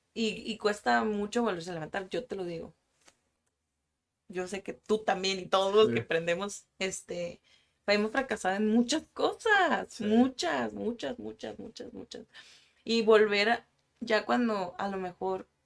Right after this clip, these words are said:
Speaker 1: perdiste cantidad de dinero que dices, "Híjole", ¿no?
Speaker 2: Que aunque muchos
Speaker 1: <laughs>
Speaker 2: dicen, fíjate, "Ay, el dinero es lo de menos".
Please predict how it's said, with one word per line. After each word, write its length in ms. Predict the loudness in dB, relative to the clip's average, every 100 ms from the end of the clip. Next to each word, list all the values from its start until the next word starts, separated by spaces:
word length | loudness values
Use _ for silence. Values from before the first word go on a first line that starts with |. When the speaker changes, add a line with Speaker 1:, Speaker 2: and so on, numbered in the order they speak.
| _ _ _ _ _ _ _ _ _ _
Speaker 1:
perdiste 440 | 0 2 -2 -4
cantidad 460 | -4 -4 -4 -2 0
de 80 | -2
dinero 800 | -6 -6 -6 -6 -10 -14 -18 -20 _ _ _ _ _ _ _ _
que 400 | -10 -8 -8 -10 -18 _ _
dices, 360 | -18 -14 -14 -14
"Híjole", 460 | -14 -8 -6 -6
¿no? 260 | -8 -12 -16 -20 -8 4
Speaker 2:
Que 100 | 4
aunque 240 | 4 2
muchos 320 | 2 6 6
Speaker 1:
<laughs> 60 | 6
Speaker 2:
dicen, 300 | 4 2 0
fíjate, 320 | 0 0 -4 -6
"Ay, 120 | -4
el 80 | -2
dinero 240 | -2 0
es 60 | 0
lo 80 | 0
de 60 |
menos". 400 | 0 -2 -6 -10